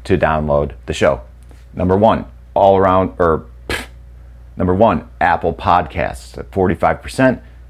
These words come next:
six thousand six hundred thirty-eight downloads. Number two, Podcast Addict,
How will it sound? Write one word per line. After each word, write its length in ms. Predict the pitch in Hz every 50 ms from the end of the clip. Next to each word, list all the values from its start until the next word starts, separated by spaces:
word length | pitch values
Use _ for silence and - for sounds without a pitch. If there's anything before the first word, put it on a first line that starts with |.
| - -
six 240 | - 160 - - -
thousand 420 | - - 82 73 69 67 69 73 69
six 220 | - 73 71 -
hundred 320 | 76 73 65 64 64 62
thirty-eight 380 | 65 69 71 67 64 57 64 64
downloads. 480 | - 78 82 90 90 85 85 90 73 78
Number 200 | 85 80 82 90
two, 360 | - - 143 143 117 71 - - - - - - - -
Podcast 680 | - 110 98 101 92 - - 107 98 92 87 - - - -
Addict, 480 | 92 95 101 101 85 65 - - -